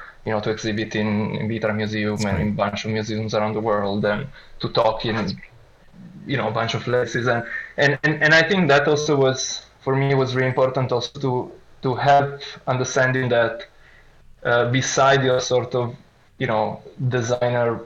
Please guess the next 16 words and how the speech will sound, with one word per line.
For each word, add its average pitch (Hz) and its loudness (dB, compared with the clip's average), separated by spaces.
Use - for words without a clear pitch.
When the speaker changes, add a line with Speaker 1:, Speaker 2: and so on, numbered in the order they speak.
Speaker 1:
career, 127 2
there 120 0
is 117 -2
also, 120 -2
like, 117 -2
a 117 -2
sort - -6
of - -14
personal 117 -2
research 113 -4
that 110 -2
it's - -8
really 117 -2
important 110 -4
to 117 -4
have, 110 0